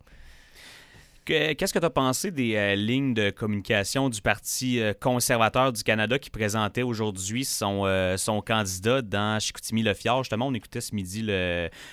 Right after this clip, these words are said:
le point de presse où, euh, Pierre Paulus a pris beaucoup de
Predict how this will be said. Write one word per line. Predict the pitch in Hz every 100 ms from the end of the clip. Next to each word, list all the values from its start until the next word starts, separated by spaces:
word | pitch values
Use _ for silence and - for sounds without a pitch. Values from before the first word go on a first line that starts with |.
| -
le | 104
point | 117
de | 104
presse | 127 156 -
où, | - 135 151 143
euh, | 107 104 98
Pierre | - 135 131
Paulus | 117 107 139 - -
a | 95
pris | - 110 107
beaucoup | 87 92 117 -
de | 123